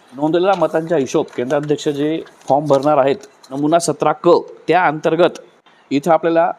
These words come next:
प्रत मतपत्रिकांची संख्या विचारण्यात आलेली आहे, इथं वीस लिहायची. ओके, त्यानंतर खाली बघा, तीन पॉइंट आहेत, त्यापैकी पहिला जो पॉइंट आहे अ, वापरण्यासाठी प्राप्त झालेल्या प्रत मतपत्रिका, मग इथे लिहायचं आहे अनुक्रमांक, म्हणजे एकूण किती? वीस, बरोबर.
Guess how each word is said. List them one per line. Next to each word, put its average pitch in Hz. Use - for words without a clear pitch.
प्रत 170
मतपत्रिकांची 165
संख्या 151
विचारण्यात 147
आलेली 135
आहे, 151
इथं 147
वीस 135
लिहायची. 101
ओके, 165
त्यानंतर 156
खाली 139
बघा, 165
तीन 151
पॉइंट 156
आहेत, 143
त्यापैकी 147
पहिला 143
जो 151
पॉइंट 151
आहे 143
अ, 139
वापरण्यासाठी 139
प्राप्त 143
झालेल्या 123
प्रत 139
मतपत्रिका, 131
मग 117
इथे 123
लिहायचं 156
आहे 156
अनुक्रमांक, 131
म्हणजे 127
एकूण 143
किती? 180
वीस, 131
बरोबर. 170